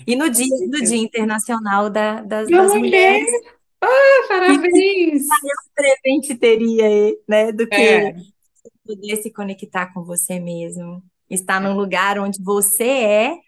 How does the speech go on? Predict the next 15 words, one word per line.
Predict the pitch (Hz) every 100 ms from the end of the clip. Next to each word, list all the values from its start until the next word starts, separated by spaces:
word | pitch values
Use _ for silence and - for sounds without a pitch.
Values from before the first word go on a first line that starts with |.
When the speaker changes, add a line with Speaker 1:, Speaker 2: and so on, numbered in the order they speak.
| _ _
Speaker 1:
o | - 285
cerne | - - 226 254 269 208 185 165 - _ _
ali, | 165 170 165 165 160 _ _ _ _
né? | 170 175 214 - -
Eu, | 202 233 285 294
eu | 233 254
sou | 330 - 240 254 339 311
a, | 220 214 208 202
a, |
a |
coisa | 202 233 240
mais | 226 226 311
importante | 262 226 160 - 180 165 - -
aqui, | - - - _ _ _ _
porque | 185 180 214